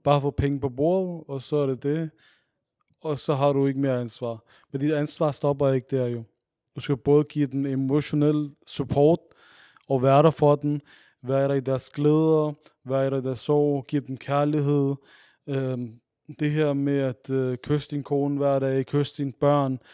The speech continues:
lege med den, og, øh, rådgive den, og også tage imod rådgivning for din familie, for din kone, for dine børn, for dine forældre, øh,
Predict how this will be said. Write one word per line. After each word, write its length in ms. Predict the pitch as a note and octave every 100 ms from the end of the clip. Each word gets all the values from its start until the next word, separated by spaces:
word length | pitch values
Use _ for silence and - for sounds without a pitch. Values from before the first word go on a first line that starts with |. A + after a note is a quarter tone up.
| - _
lege 340 | C3+ B2+ C#3+ D#3+
med 260 | D#3 D3+
den, 440 | C3+ B2+ C#3+ C#3+ C#3 - _ _
og, 360 | D3+ D3 C#3 C3
øh, 720 | C3 C3 C3 D3 _ E3 C3+ B2
rådgive 540 | C#3 E3+ - F#3+ F#3
den, 340 | D3 D#3 D#3 C#3 -
og 320 | C#3+ C#3 C#3 D3+
også 240 | E3 -
tage 220 | - F#3
imod 260 | D#3+ F3+ A3+
rådgivning 640 | E3 E3+ E3 F3 D#3+ D3+
for 180 | - D3+
din 120 | C#3
familie, 640 | C#3 C#3 D3 F3 D3+ D3+ D3
for 160 | -
din 180 | C#3 C3
kone, 380 | - C#3 D3 D3
for 120 | D3
dine 140 | B2+ A#2+
børn, 380 | D3 D3 C#3+ C3+ - - _ _
for 120 | -
dine 140 | C#3 C3+
forældre, 640 | - D3 D#3+ D3+ D3+ C#3+ - - _ -
øh, 260 | D3 D3